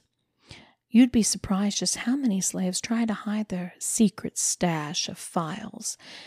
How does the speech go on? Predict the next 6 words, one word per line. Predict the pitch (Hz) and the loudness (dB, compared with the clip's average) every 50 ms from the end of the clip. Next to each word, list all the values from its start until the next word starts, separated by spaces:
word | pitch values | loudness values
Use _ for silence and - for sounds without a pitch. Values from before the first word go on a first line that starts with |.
| - - - _ - | -20 -20 -20 _ -2
and | - 185 180 - | 2 2 2 2
pictures | - - 185 - - - 175 170 - | 0 -2 -2 -2 0 0 0 0 0
by | - 180 | 0 0
using | 180 180 185 185 180 - 175 175 175 | 2 4 4 2 2 2 0 -2 -2
this | 175 175 170 - _ - - - - - _ _ _ _ | -2 -2 -2 -4 _ -10 -20 -20 -20 -20 _ _ _ _
<laughs> | - - - - - - 269 240 | -12 -10 -8 -6 0 4 4 4